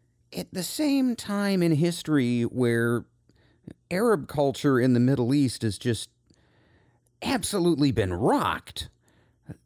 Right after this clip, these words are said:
these folks up in Anatolia are actually doing okay.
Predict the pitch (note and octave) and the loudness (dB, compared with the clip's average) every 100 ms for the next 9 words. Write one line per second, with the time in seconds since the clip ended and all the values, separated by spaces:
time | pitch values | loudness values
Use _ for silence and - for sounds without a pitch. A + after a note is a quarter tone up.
0 | _ _ - E3 F3 F#3 E3+ - - - | _ _ -20 -12 -6 -4 -4 -8 -12 -4
1 | G#3+ F#3+ - F3+ D#3 D3 F3 C#3 - A#3+ | 0 0 -2 -2 0 0 2 0 -2 -2
2 | C4+ D3 B2+ D3 C#4 C#4+ - G3 D3+ C3+ | 2 2 2 0 -4 -6 -2 -2 2 0
3 | B2+ G#2+ G#2+ - A3 B2 - - | 0 -2 -4 -4 -4 -4 -6 -18